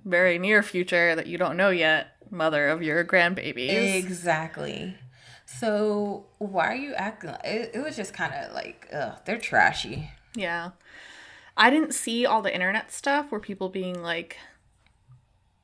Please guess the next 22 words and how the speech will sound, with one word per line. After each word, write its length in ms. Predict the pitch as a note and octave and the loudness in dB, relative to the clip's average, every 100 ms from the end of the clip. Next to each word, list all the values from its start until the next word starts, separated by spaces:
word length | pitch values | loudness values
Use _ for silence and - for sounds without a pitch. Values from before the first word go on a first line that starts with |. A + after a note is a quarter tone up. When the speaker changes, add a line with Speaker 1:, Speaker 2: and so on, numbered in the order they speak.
| - - - - - - | -14 -14 -14 -20 -20 -8
Speaker 1:
were 120 | F#3 F#3+ | 0 2
people 160 | F#3+ | 2
coming 240 | G3 G3 F3+ | 2 2 6
Speaker 2:
Um, 40 | |
Speaker 1:
down 180 | E3+ D#3+ | 6 6
real 160 | D#3+ D#3+ | 4 4
hard 260 | F3+ D#3 | 4 4
on 140 | D#3+ E3 | 0 -2
them? 240 | F3+ G#3+ - - | -2 -2 -8 -6
Speaker 2:
Yeah, 400 | F#3 D3 D#3 F3+ - | 2 4 4 -2 -6
basically. 720 | D#3 - E3 D3 C#3 D#3 F3 - - A3 | -6 -6 -8 -6 -6 -8 -12 -14 -12 -10
Speaker 1:
Mm-hmm. 180 | G3+ G3 | -8 -4
Speaker 2:
Basically. 580 | E3 D#3+ F3 D3+ D3+ E3 | -6 -4 -6 -4 -6 -2
They 160 | F3 | 2
were 120 | F3 E3+ | 4 4
like, 340 | E3 D#3 D3+ | 4 4 4
"I 100 | E3+ | 4
don't 180 | G3 F#3+ | 4 0
know 360 | F3+ F3 F3 | -2 0 -2
if 220 | - F3+ E3 | -2 -2 -2
I 120 | E3+ | -2
hate 480 | F3+ E3 D3+ - | -4 -4 -4 -6